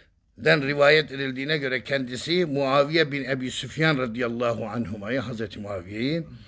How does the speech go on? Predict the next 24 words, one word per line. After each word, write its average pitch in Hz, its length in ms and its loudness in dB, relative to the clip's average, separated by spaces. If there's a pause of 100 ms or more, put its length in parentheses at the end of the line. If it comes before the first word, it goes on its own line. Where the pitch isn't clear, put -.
(300)
minber 139 420 6
üzerinde 135 500 -4
şöyle 147 400 0
söylerken 110 640 -6
işitmiştir. - 800 -8 (840)
Resulullah 143 960 4
sallallahu 131 640 0
aleyhi 120 260 0
ve 110 80 -4
sellem 147 600 0 (560)
Ramazan 131 540 2
ayından 120 500 -2
önce 101 360 -8
minber 131 480 0
üzerinde 123 840 -4
şöyle 127 500 -2
buyururdu: 101 640 -8 (560)
"Oruç 165 320 4
şu 180 280 0
gündür. 101 500 -6 (800)
Biz 180 240 2
o 175 220 4
gün 185 200 4
gelmeden 135 600 4